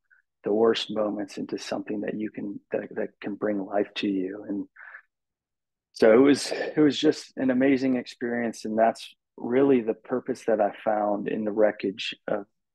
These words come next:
of my life. And so, um, it, we're now four, four years past that point. And,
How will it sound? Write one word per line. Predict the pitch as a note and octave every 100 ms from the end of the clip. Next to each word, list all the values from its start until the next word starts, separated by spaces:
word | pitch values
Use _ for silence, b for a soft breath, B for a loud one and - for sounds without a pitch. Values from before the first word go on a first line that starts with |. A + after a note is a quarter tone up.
| -
of | A2 G#2+
my | G2+ G2+
life. | G#2 G2 F#2+ F2+ -
And | G2+ G2+
so, | - A2 G2+ G2+ - _ _ _ _ _ _ _ _ _ -
um, | A2 G2+ G2 G2+ G2+ -
it, | - - _ -
we're | B2+ A2+ A2 A2
now | A2 A2+ A2 A2
four, | C3 B2+ B2+ B2 -
four | C#3
years | C3 B2+ B2 A2+ - _ _ _ -
past | A#2+ A#2+ -
that | B2 A2 _
point. | A2 G#2+ G#2 G2 - b b b b b _ _
And, | - G2+ G2 G2 G2+ G2